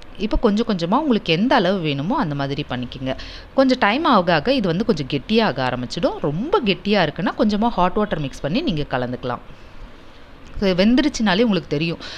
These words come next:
தண்ணி, பச்சை தண்ணியை தொட்டு தொட்டு பார்த்தீங்கன்னா கையில ஒட்டாத இருக்க மாதிரி இருக்கும்.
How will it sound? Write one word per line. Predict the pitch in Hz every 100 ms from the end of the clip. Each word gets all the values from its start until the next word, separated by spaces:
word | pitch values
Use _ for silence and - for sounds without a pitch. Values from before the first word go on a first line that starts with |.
| -
தண்ணி, | - 196 254
பச்சை | 247 220 240
தண்ணியை | 254 196
தொட்டு | 156 - 262
தொட்டு | 180 247
பார்த்தீங்கன்னா | 208 190 151 151 -
கையில | 180 185 196
ஒட்டாத | 139 - 160 156
இருக்க | 139 131
மாதிரி | 131 127 151
இருக்கும். | 135 - -